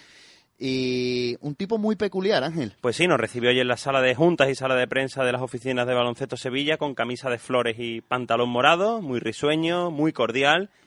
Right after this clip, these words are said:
Speaker 2: y se le ve bastante feliz en Sevilla.
Speaker 1: Pues os dejamos con la primera entrevista que ha hecho el dueño de Baloncesto Sevilla a una radio nacional, no pierdan detalle.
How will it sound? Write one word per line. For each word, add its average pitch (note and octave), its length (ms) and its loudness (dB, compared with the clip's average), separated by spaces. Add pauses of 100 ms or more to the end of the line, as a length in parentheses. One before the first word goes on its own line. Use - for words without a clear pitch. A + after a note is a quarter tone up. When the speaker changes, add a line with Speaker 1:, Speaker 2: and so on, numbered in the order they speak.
Speaker 2:
y F#3 160 -2
se F3+ 140 -2
le B2+ 100 0
ve C3+ 100 0
bastante C3+ 380 -8
feliz A2+ 340 -6
en G#2+ 160 -8
Sevilla. E2+ 380 -10 (280)
Speaker 1:
Pues A#2+ 380 0
os C3 100 -2
dejamos D3+ 360 0
con D#3 560 -2
la D#3+ 100 6
primera D#3 320 0
entrevista D#3 480 -4
que - 80 -6
ha D3 80 2
hecho D3+ 240 -2
el C#3 100 -2
dueño D3 280 -2
de C3+ 60 0
Baloncesto C3+ 440 -2
Sevilla B2+ 520 -2
a A#2 220 -4
una C3+ 220 -2
radio B2 300 -2
nacional, E3 580 -4 (260)
no C#3+ 240 -4
pierdan G3 320 -4
detalle. E3 400 -8